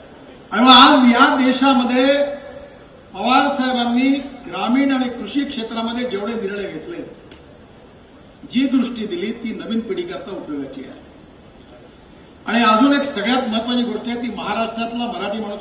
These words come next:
कधीच समजू शकेल. मी भारतीय जनता पार्टीचा अध्यक्ष होतो आणि आता मी केंद्रात मंत्री आणि आता महाराष्ट्रात तर मी फार काही राहत नाही. पण मी मेघालय, त्रिपुरा, केरळ, कर्नाटक, तामिळनाडू, ओरिसा, आंध्र प्रदेश सतत फिरत असतो.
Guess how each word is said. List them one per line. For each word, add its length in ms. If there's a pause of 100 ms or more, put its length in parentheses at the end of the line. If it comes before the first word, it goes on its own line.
कधीच 240
समजू 220
शकेल. 360 (1300)
मी 100
भारतीय 420
जनता 280
पार्टीचा 320
अध्यक्ष 380 (1000)
होतो 280
आणि 160
आता 260
मी 80
केंद्रात 440
मंत्री 260
आणि 120
आता 100
महाराष्ट्रात 520
तर 60
मी 100
फार 180
काही 140
राहत 240
नाही. 180 (1040)
पण 80
मी 300
मेघालय, 600
त्रिपुरा, 760
केरळ, 400
कर्नाटक, 760
तामिळनाडू, 640 (500)
ओरिसा, 300
आंध्र 380
प्रदेश 360
सतत 320
फिरत 220
असतो. 220